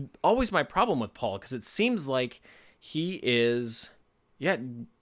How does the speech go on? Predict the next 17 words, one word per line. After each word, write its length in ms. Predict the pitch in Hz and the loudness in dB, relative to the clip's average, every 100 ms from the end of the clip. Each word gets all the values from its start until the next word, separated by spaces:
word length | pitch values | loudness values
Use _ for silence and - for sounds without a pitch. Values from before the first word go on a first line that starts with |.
| _ 143 | _ 0
making 380 | 156 208 247 | 4 4 4
it 120 | 220 - | 2 0
seem 240 | 185 180 | 0 2
like 160 | 147 - | 2 -2
he's 500 | - - 214 208 131 | -10 -2 2 2 2
not 460 | 117 127 151 - - | 0 0 0 -2 -6
a 80 | 123 | -10
thing 460 | - - 175 147 | -8 2 2 4
anymore. 540 | 113 98 92 78 78 - _ - - | 2 -2 -4 -6 -10 -14 _ -20 -8
And 180 | 120 131 | -4 0
that, 260 | 143 147 - - - - - _ | 2 0 -4 -20 -20 -20 -20 _
that 180 | - 160 | 6 8
goes 220 | 165 180 | 10 8
into, 260 | 175 170 160 | 8 4 6
there 140 | 151 | 8
was 220 | 147 143 123 | 8 6 6
the, 500 | 117 101 95 82 | 6 8 6 2